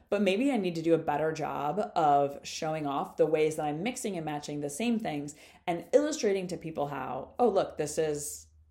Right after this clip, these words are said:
this is the same top you saw two months ago and two years ago," and kind of showcasing that, right? There are many things that we can learn even from the mean comments that people share.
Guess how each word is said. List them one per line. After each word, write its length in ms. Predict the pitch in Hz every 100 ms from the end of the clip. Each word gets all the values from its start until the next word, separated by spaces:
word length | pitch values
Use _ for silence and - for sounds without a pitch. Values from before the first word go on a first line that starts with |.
| _ -
this 180 | 175
is 240 | 226 220 -
the 160 | -
same 320 | 170 175 165 160
top 380 | 156 151 156
you 120 | 151 147
saw 520 | - 147 151 151 - - _ -
two 360 | 185 160 156
months 240 | - 160 151
ago 440 | 196 226 240 254 -
and 480 | 170 156 160 160
two 160 | - 170
years 240 | 160 226
ago," 360 | 165 - - - - - -
and 100 | -
kind 140 | 175 160
of 80 | 147
showcasing 540 | 151 143 151 143 143
that, 220 | 160 -
right? 160 | 170 196
There 140 | 220
are 40 | 226
many 400 | 220 247 285 320
things 180 | 226 208
that 140 | 180
we 80 | 175
can 160 | 170
learn 260 | 175 170 165 -
even 540 | 240 254 277 285 277
from 680 | 269 - 196 185 180 196 220 - _ _ -
the 120 | 202
mean 300 | 185 180 180
comments 420 | 165 156 151 -
that 180 | - -
people 220 | - -
share. 340 | - - -